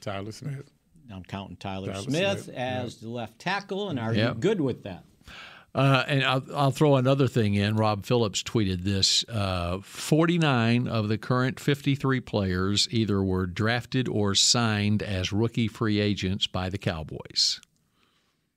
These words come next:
Speaker 2: Seriously?
Speaker 3: That's right.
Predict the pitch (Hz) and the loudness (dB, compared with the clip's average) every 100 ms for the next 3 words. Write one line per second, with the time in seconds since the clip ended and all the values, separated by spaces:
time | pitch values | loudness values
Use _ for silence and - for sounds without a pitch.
0 | _ _ _ _ _ _ _ _ _ _ | _ _ _ _ _ _ _ _ _ _
1 | _ - 208 147 95 - - - _ _ | _ -4 -2 0 -2 -8 -18 -20 _ _
2 | - _ _ _ _ _ _ 90 90 - | -20 _ _ _ _ _ _ -8 -4 -6
3 | - | -8